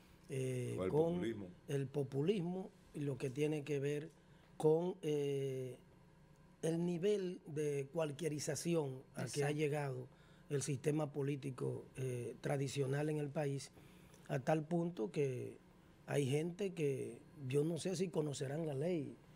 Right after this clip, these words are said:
Speaker 1: eh, eh, municipal, no sé si conocerán lo que es un consejo de regidores, no
Speaker 3: Tú dices
Speaker 1: sé.
Speaker 3: que está
Speaker 1: Y sin
Speaker 3: cualquierizada
Speaker 1: embargo,
Speaker 3: la sala capitular de San
Speaker 2: Sí.
Speaker 3: Francisco de
Speaker 1: no
Speaker 3: Macorís.
Speaker 1: solo la sala capitular de San Francisco de Macorís, es prácticamente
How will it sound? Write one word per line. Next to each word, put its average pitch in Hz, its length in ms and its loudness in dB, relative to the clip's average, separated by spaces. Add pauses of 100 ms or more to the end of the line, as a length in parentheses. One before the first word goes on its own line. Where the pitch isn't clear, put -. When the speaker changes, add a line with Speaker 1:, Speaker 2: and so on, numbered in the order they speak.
(440)
Speaker 1:
eh, 127 460 0
eh, 139 220 4
municipal, 147 760 0
no 156 120 -2
sé 156 160 2
si 151 120 0
conocerán 147 520 0
lo 147 120 0
que - 80 -2
es 151 60 2
un 165 80 0
consejo 156 400 0
de 143 80 -2
regidores, 143 540 0
no 139 60 0
Speaker 3:
Tú 147 80 -2
dices 262 160 2
Speaker 1:
sé. - 40 2
Speaker 3:
que 330 60 0
está 311 160 0
Speaker 1:
Y - 20 -4
sin - 60 -10
Speaker 3:
cualquierizada 240 580 4
Speaker 1:
embargo, 240 360 4
Speaker 3:
la 247 120 0
sala 214 260 0
capitular 202 540 0
de 220 100 0
San 208 120 2
Speaker 2:
Sí. 202 60 -2
Speaker 3:
Francisco 185 440 -2
de 180 60 4
Speaker 1:
no 175 80 10
Speaker 3:
Macorís. 220 140 4
Speaker 1:
solo 226 200 4
la 196 120 4
sala 196 260 0
capitular 165 560 0
de 160 80 -2
San 143 160 -2
Francisco 147 360 -2
de 151 60 2
Macorís, 139 600 -2
es 143 140 2
prácticamente 156 1120 0